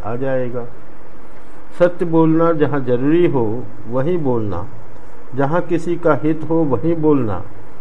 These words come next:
नहीं तो चुप रहना। ऐसा नहीं कि कोई एक आंख वाला है तो उसे कहना, "ए काना, इधर आओ", ऐसा नहीं बोल देना।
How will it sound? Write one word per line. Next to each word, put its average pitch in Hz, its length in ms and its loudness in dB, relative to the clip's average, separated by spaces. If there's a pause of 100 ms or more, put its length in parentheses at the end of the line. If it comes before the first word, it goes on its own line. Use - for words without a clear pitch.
(120)
नहीं 123 180 0
तो 107 160 -2
चुप 117 300 -2
रहना। 143 320 -2 (760)
ऐसा 160 280 4
नहीं 156 280 2
कि 156 160 0
कोई 151 240 2
एक 147 400 2
आंख 131 280 0
वाला 123 280 2
है 120 420 2
तो 98 80 -2
उसे 98 280 -2
कहना, 120 480 0 (400)
"ए 147 160 6
काना, 143 520 2 (180)
इधर 123 220 4
आओ", 92 300 2 (680)
ऐसा 147 300 2
नहीं 156 320 2
बोल 127 240 2
देना। 92 320 -2